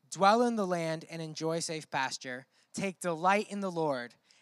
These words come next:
and he will give you the desires of your heart." Let's pray together. God, I just thank you so much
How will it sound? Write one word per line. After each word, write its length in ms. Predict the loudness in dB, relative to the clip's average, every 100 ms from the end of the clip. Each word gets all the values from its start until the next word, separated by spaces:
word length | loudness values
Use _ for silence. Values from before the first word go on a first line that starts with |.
| -14
and 140 | -8
he 140 | -2
will 100 | 0
give 180 | 0 -2
you 120 | -4
the 100 | -4
desires 880 | -4 -6 -2 0 0 -2 -6 -6 -8 -10 _ _
of 160 | -10 -6
your 100 | -6
heart." 280 | -6 -8 -10 -20 _ _ _ _ _ _ _
Let's 140 | -8 -2
pray 160 | -2
together. 400 | -2 -6 -10 -10 -16 _ _ _ _ _ _ -18 _
God, 260 | 4 4 4 0
I 60 |
just 180 | -4 -4
thank 200 | -4 -4
you 60 | -4
so 320 | -6 -4 -4
much 320 | -2 -2 -4